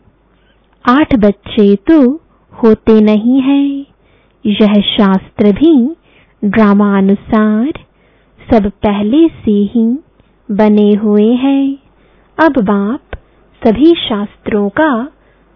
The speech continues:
सार समझाते हैं। भगवान वाच, तुमको यह ज्ञान सुनाते हैं,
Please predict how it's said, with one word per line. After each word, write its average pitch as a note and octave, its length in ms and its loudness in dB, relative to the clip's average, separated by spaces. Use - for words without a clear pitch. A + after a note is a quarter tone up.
सार G#3 360 0
समझाते G3+ 800 -2
हैं। C4+ 280 -6
भगवान G3+ 640 -2
वाच, G3+ 640 -4
तुमको G3 400 0
यह G#3 380 -2
ज्ञान A3+ 420 0
सुनाते G#3 640 -4
हैं, C#4 260 -4